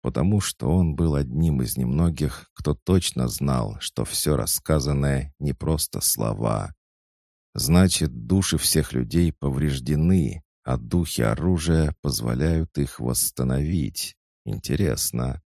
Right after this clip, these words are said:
Мечница же тем временем перешла к последнему эпизоду древней истории. Увидев самопожертвование великого предка людей,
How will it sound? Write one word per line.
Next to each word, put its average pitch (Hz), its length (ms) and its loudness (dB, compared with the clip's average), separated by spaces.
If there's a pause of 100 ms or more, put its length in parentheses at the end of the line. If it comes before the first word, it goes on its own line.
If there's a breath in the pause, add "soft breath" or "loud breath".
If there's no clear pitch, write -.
(680)
Мечница 87 600 4
же 78 240 2
тем 78 280 0
временем 80 640 2
перешла 60 520 -2
к - 20 -20 (120)
последнему 67 800 0
эпизоду 71 600 -4
древней 62 680 -4
истории. 55 840 -4 (640)
Увидев 92 580 2
самопожертвование 69 1160 0
великого 64 640 -2
предка - 480 -2
людей, 65 580 0